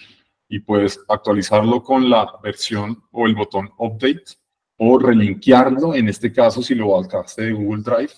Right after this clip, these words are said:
seguramente vas a tener que hacerlo con el botón Relink. Vale, esto para mostrarles que el proyecto se está actualizando en tiempo real, y la planta de suelos que tiene una información acá arriba, miren,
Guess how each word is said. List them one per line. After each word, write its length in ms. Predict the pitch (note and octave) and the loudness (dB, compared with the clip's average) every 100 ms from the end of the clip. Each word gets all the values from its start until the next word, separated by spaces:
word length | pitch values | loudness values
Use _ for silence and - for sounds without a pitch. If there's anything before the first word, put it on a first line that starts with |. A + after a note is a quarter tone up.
| _ | _
seguramente 440 | - F#2+ F#2 F#2+ G#2+ | -10 -8 -6 -6 -4
vas 140 | G#2 | -4
a 60 | G#2+ | -4
tener 220 | G2+ F2 | -6 -4
que 100 | G#2+ | -6
hacerlo 380 | - G#2 A#2+ - _ _ | -4 -6 -6 -14 _ _
con 200 | - G2+ | -8 -4
el 60 | F#2+ | -2
botón 400 | F#2 F#2 F#2 F#2 | -4 -2 0 0
Relink. 420 | G#2 F#2 F2+ E2 _ _ _ _ _ _ _ _ _ _ _ _ _ _ _ _ | 0 -2 -4 -12 _ _ _ _ _ _ _ _ _ _ _ _ _ _ _ _
Vale, 360 | G2 C#4+ C#4 - - - _ _ _ - | 6 8 8 4 -10 -20 _ _ _ 2
esto 260 | G#2 - | 2 4
para 180 | - F#3+ | 6 6
mostrarles 500 | C#3+ - B2+ B2 B2+ | 6 6 4 4 4
que 180 | D#3 C#3 | 2 4
el 160 | B2+ G#2+ | 2 2
proyecto 360 | G#2+ F#2+ A#2+ | 0 0 -4
se 100 | B2 | -8
está 240 | A#2 A#2 F#2+ | -4 -2 -2
actualizando 640 | - G#2+ A2 F#2+ E2+ F2 | 0 -2 -2 -4 -6 -6
en 100 | F#2 | -4
tiempo 300 | G2 F2+ G2+ | -4 -4 -4
real, 440 | F#2+ F2 D#2+ - - | -2 -2 -6 -6 2
y 120 | A2+ | 4
la 220 | G#2+ G2 | 4 4
planta 520 | B2+ A#2+ A#2 A2 C3+ | 4 4 4 4 4
de 160 | C3+ A#2 | 4 2
suelos 640 | - A2+ G#2 G2+ G#2 - | 0 0 0 0 -4 -6
que 100 | - | -8
tiene 220 | F#2+ F#2+ F#2+ | -4 -2 0
una 140 | A2 | -2
información 580 | A2 A2 G#2 F#2 F2+ F2+ | -2 -2 -2 -2 -4 -6
acá 200 | F#2 G#2+ | -2 -2
arriba, 380 | E2 G2+ F#2 F#2 | 0 -2 -2 -2
miren, 320 | F#2 F#2 | -6 -8